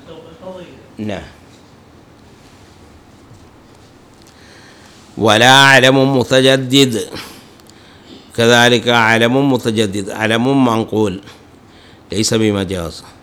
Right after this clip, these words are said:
Speaker 2: علم متجدد معناه ما،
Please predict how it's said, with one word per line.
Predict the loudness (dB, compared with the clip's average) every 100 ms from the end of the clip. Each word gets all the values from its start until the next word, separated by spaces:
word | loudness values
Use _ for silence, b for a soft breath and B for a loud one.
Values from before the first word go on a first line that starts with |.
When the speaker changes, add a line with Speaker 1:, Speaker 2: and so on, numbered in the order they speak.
| -20 B B B B
Speaker 2:
علم | -2 2 2 2 2
متجدد | 0 0 0 0 2 0
معناه | 0 0 0 0 0 0 -2 -4
ما، | -8 -6